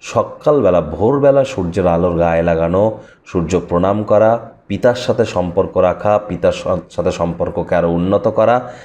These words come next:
এগুলি অত্যন্ত গুরুত্বপূর্ণ। আর এ সময় যারা বিশেষ করে পিতার মুখে মুখে তর্ক করবেন, পিতাকে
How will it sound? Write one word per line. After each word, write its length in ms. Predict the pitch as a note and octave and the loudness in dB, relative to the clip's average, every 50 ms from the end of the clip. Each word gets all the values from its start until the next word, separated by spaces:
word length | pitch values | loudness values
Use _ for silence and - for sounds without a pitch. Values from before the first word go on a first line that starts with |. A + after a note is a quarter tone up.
| - - _ | -20 -10 _
এগুলি 280 | A2 A2 B2+ B2 A#2 - | 0 2 2 2 2 0
অত্যন্ত 500 | - - - - _ - A#2+ A#2 A2 - | -4 -6 -6 -10 _ -2 -2 -2 0 -2
গুরুত্বপূর্ণ। 760 | G2 E2+ F2 E2+ E2 - - E2+ - - E2+ E2 E2+ E2 D#2+ - - - - _ _ _ _ - | -2 -2 -2 -4 -4 -6 -8 -6 -4 -2 -2 0 0 0 0 -2 -4 -10 -20 _ _ _ _ -6
আর 60 | F2+ | -4
এ 80 | F2+ E2+ | -4 -2
সময় 360 | - - A2 B2 A2 F2+ D#2 - - - - - _ _ | -2 0 0 2 2 0 -2 -6 -12 -20 -20 -20 _ _
যারা 160 | G#2+ A#2 A#2+ | 0 2 2
বিশেষ 380 | B2 A2 B2 B2 - E3+ E3 - | 2 2 0 0 0 -2 -2 -2
করে 160 | - A#2 G2 | -2 -2 -2
পিতার 400 | F2+ - G#2+ G#2+ - C#3 C#3+ D3+ | -2 -2 -4 -2 0 2 2 2
মুখে 300 | C3 A2 G#2 G#2 - B2+ | 0 -2 -2 -2 -2 0
মুখে 220 | A#2+ B2 A2 - G#2+ | 0 0 -2 -2 -2
তর্ক 360 | - G2 F2+ E2+ - F#2 E2 | 0 0 0 0 0 -4 -2
করবেন, 440 | - F2+ F2 D#2+ D#2+ E2+ E2+ E2+ D#2+ - - _ _ | -2 -2 -2 0 0 -2 -2 -2 -4 -8 -14 _ _
পিতাকে 540 | - B2+ B2 C#3+ C#3 C#3 C#3 - C#3+ C#3 | -8 -4 0 2 2 2 2 0 0 0